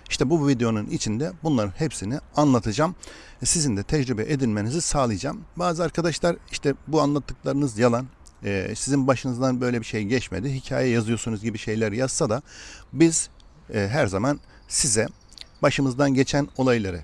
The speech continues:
bizim başımızdan geçti diyoruz. Eğer ki takipçilerimiz böyle bir şey yayınlamamızı istiyorsa biz onları da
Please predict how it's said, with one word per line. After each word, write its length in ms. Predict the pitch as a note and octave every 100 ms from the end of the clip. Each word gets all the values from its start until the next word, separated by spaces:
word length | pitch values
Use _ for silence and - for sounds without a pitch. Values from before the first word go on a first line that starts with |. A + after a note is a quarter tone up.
| -
bizim 300 | G2+ G2 C#3+
başımızdan 440 | D#3 D#3+ D#3 D#3+
geçti 340 | D#3+ D#3 - D#3
diyoruz. 340 | D#3 D#3+ - - - - - -
Eğer 220 | D3 G2
ki 200 | - F2 - -
takipçilerimiz 720 | B2 B2 A2+ - C3 C#3+ C#3+
böyle 200 | A2 G#2
bir 40 | F#2
şey 200 | A2 G2
yayınlamamızı 600 | G#2 G#2+ G#2 G2+ F#2+ A2
istiyorsa 500 | - - F#2+ D#3 - -
biz 160 | D#3 A#2+
onları 340 | A2+ G2+ F#2+
da 160 | B2+ D3+